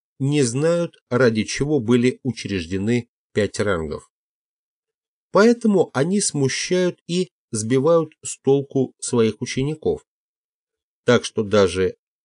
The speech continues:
Шарипутра или Ананда с трудом нашли бы правильное решение. Но возможно ли, чтобы наши патриархи высказывали подобный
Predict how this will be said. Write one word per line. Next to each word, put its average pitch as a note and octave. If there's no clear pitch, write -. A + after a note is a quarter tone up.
Шарипутра G#2
или G2+
Ананда A#2
с -
трудом G3
нашли C3
бы B2+
правильное G2
решение. -
Но A2+
возможно B2
ли, G#2+
чтобы A2
наши B2
патриархи B2
высказывали C3+
подобный A2+